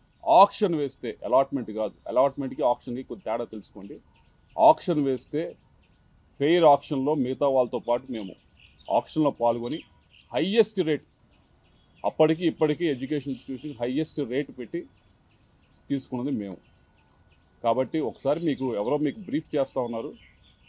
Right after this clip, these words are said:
వారిని డేటానా సరిగ్గా ఇవ్వమని చెప్పి కోరుతా ఉన్నాం. ఇవన్నీ కూడా, ఈ రెండు విషయాలు కూడా ఎందుకు మాట్లాడారో,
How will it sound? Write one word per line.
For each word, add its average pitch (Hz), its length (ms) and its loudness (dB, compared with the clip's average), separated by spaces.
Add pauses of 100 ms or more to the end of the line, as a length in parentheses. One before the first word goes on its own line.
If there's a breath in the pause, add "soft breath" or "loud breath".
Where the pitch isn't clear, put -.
(520)
వారిని 123 440 2 (400)
డేటానా 131 460 2
సరిగ్గా 117 300 -6
ఇవ్వమని 110 280 -6
చెప్పి 151 240 -12 (500)
కోరుతా 107 240 -6
ఉన్నాం. 87 220 -8 (2000)
ఇవన్నీ 156 340 4
కూడా, 196 320 6 (100)
ఈ 147 60 2
రెండు 160 220 2
విషయాలు 180 360 2
కూడా 156 460 2 (1300)
ఎందుకు 143 260 0
మాట్లాడారో, 139 640 0